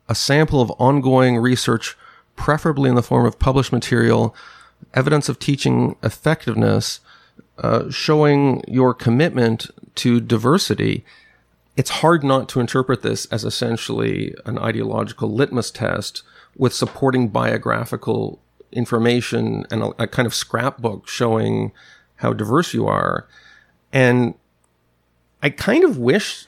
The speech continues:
they would just be more forthright and say, "Look, we want to hire Black and Indigenous people." I mean, that's ultimately what they want. They want to hire Black and Indigenous people. And if they said that, I'm not sure a lot of, I wouldn't, I'm not sure I would object, because it's true that a lot of these universities,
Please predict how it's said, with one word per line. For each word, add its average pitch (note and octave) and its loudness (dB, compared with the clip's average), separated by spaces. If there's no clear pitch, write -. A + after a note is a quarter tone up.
they C3 0
would B2+ 2
just C3+ -4
be D3+ 4
more B2 4
forthright A#2+ 0
and A2+ -2
say, A2+ 0
"Look, C3 2
we A#2+ -2
want A#2+ 4
to C3 2
hire A#2 2
Black A2 -2
and A2 2
Indigenous G#2 -2
people." - -6
I - 2
mean, E3 6
that's F#3+ 2
ultimately D3+ 2
what G#2+ 0
they - -4
want. - -6
They A2 4
want B2+ 2
to B2+ -2
hire A2 2
Black G#2 -4
and G2+ 0
Indigenous G#2 0
people. C3+ 0
And F#3+ 2
if G#3 0
they G#3 2
said - 0
that, F#4 4
I'm F#3 4
not G3 0
sure F#3+ 2
a B2+ 0
lot B2+ 4
of, D3+ 0
I C3 -2
wouldn't, F3 4
I'm C#3 0
not E3 2
sure F#3 2
I D#3 4
would C3 2
object, A2 -4
because B2+ 0
it's - -6
true A#3+ 2
that C3 2
a A2+ 2
lot A2 4
of A#2 -2
these A2 -2
universities, G#2 -2